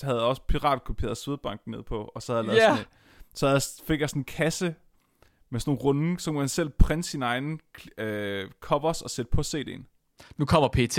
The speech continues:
Speaker 2: og henter dig, fordi du lige har fortalt, du piratkopierede.
Speaker 1: Ja, det gjorde jeg faktisk. Jeg tror stadig, jeg har de der C D'er liggende et sted.
Speaker 2: Det er jo, det er jo, det er jo nationale klenodier, Flemming. Ved du godt
Speaker 1: Ja,
Speaker 2: det?
Speaker 1: ja, vi, vi, jeg sælger dem på, øh, på
Speaker 2: Museumsgenstande.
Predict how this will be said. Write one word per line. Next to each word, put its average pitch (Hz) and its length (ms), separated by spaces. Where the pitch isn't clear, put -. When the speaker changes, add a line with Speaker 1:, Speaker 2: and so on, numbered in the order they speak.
Speaker 2:
og 113 60
henter 123 220
dig, 113 120
fordi 113 200
du 143 60
lige 117 100
har 113 60
fortalt, 113 280
du - 40
piratkopierede. - 640
Speaker 1:
Ja, 117 180
det 104 80
gjorde 95 160
jeg 101 100
faktisk. 87 220
Jeg - 100
tror 135 160
stadig, 120 260
jeg 110 100
har 101 100
de 98 100
der 98 120
C - 140
D'er - 40
liggende - 240
et - 60
sted. - 200
Speaker 2:
Det 151 260
er 139 100
jo, 131 420
det 151 120
er - 40
jo, 139 100
det 123 120
er 135 80
jo 120 440
nationale 139 440
klenodier, 143 440
Flemming. 110 380
Ved 135 80
du 131 60
godt 131 120
Speaker 1:
Ja, 151 80
Speaker 2:
det? 151 120
Speaker 1:
ja, 139 180
vi, 135 340
vi, 131 180
jeg 127 120
sælger 139 300
dem 139 180
på, 104 360
øh, 101 240
på - 120
Speaker 2:
Museumsgenstande. 139 1160